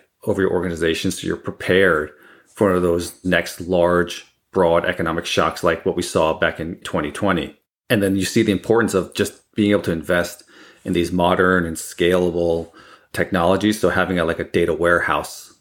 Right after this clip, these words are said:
where you can centralize all your information across different asset classes, but also be able to access that data. Because at the end of the day, right, what's the point of storing all your data if it's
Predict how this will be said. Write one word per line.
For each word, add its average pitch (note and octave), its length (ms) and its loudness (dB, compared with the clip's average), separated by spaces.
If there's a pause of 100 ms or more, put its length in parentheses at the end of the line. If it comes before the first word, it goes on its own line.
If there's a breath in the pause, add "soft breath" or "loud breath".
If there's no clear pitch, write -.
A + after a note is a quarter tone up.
where F2+ 120 -2
you E2+ 60 -4
can F2 100 -8
centralize F#2 720 0
all F#2 200 0
your F2 100 0
information E2+ 760 -4 (640 soft breath)
across B2 540 0
different G2 260 -2
asset E2+ 300 -4
classes, D2+ 640 -8 (480 soft breath)
but G#2 160 2
also F#2 720 0 (180)
be G2 120 2
able F#2+ 120 2
to - 240 -6
access G2+ 380 -2
that A#2+ 220 0
data. C3 360 0 (420 soft breath)
Because A2+ 180 0
at C3 100 4
the C3 120 2
end B2+ 120 2
of B2 80 4
the G#2 100 4
day, G#2 220 4
right, F#2 180 2
what's G#2+ 160 0
the A#2+ 100 -2
point G#2+ 260 0
of F2 60 -6
storing F#2+ 560 2
all F2 160 0
your D#2+ 140 0
data E2+ 500 0 (520 soft breath)
if G2 200 0
it's - 260 -2